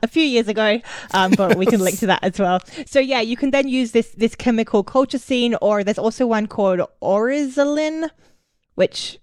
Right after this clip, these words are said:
oriza is rice, right? So I'm not sure. Maybe they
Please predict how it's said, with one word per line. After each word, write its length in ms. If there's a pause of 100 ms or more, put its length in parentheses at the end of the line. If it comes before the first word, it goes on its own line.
(140)
oriza 1000
is 300
rice, 460
right? 240
So 80
I'm 100
not 140
sure. 120
Maybe 220
they 320